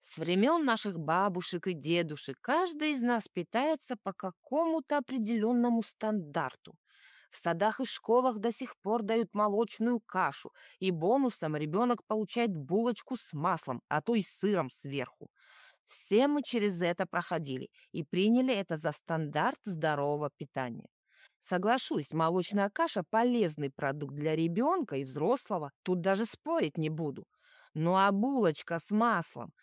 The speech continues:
для чего она нужна и какие функции выполняет?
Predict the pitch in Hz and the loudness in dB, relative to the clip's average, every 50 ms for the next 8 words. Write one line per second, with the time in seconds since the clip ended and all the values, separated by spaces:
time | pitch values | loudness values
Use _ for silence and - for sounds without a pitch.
0 | - - - - - 156 170 196 190 - - - 214 202 202 254 285 269 240 214 | -20 -20 -16 -8 -4 0 0 0 0 0 0 0 0 0 2 2 2 4 4 4
1 | 208 220 233 226 214 214 214 202 196 202 196 175 156 - - 160 - - 196 196 | 4 4 4 4 2 2 0 0 -2 -2 -2 -2 -4 -6 -8 -8 -4 -4 -4 -4
2 | - - - 370 294 196 - - - 262 427 427 - - - - - 151 139 151 | -4 -4 -2 -2 -2 -2 -4 -6 -2 0 0 0 -2 -4 -12 -8 -6 -4 -2 0
3 | 196 196 - - 254 254 254 262 277 285 302 302 285 262 208 147 107 - | 0 0 2 2 2 2 2 0 0 0 0 0 0 0 0 -2 -4 -6